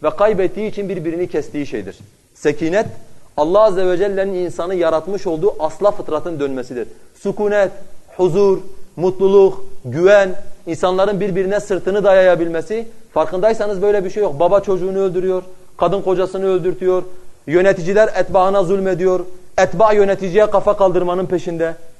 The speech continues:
Hiç kimsenin birbirine güveni kalmamış çünkü sekinet yok. İnsanların arasında huzur yok, mutluluk yok.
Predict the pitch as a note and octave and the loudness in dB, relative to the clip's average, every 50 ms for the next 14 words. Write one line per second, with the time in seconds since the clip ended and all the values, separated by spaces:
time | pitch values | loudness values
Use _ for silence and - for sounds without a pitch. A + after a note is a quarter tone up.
0 | - - - F#3+ G3 - - - - C4 D4 D4 B3+ - B3 A#3 B3 B3+ G#3+ A#3 | -20 -10 -8 -6 -6 -6 -8 -6 -4 -2 0 0 0 0 0 0 0 0 -2 -2
1 | A#3 G#3 G3 A3 G#3 G#3+ A3+ G3+ F3 G3+ G3+ G3+ G#3 G#3 G3+ G#3+ A3+ A#3 A#3 A#3 | -2 -2 -2 -2 -2 -2 -2 -2 0 0 0 0 0 0 0 0 0 0 0 -4
2 | A#3+ B3 B3 - - - - - - G#3 F3+ G3+ F#3 - - E3+ - F#3 E3 D#3 | -4 -6 -8 -10 -14 -18 -16 -8 -6 -6 -4 -4 -4 -4 -4 -4 -4 -4 -4 -4
3 | D3+ - - G#2+ F#2 - - - - _ _ _ _ _ _ _ C#3+ D#3 D3 - | -6 -6 -8 -12 -14 -14 -16 -20 -20 _ _ _ _ _ _ _ -6 -4 -2 0
4 | F3+ E3+ E3+ F3 G3 G#3+ G#3 F#3+ F#3 F3+ - F#3+ G3 A3 A3 - G3 F#3+ E3 G#3 | 0 0 2 2 2 2 2 0 0 0 -2 0 0 0 0 0 -2 -2 -2 0
5 | A#3+ G#3 F#3+ E3 - D3+ E3 F3+ F3+ - G3+ G#3+ B3 B3+ A#3+ A#3 A#3+ C4 B3+ - | 0 0 0 0 0 -2 -2 -2 -2 -2 -2 -2 -2 -2 2 2 2 2 2 -2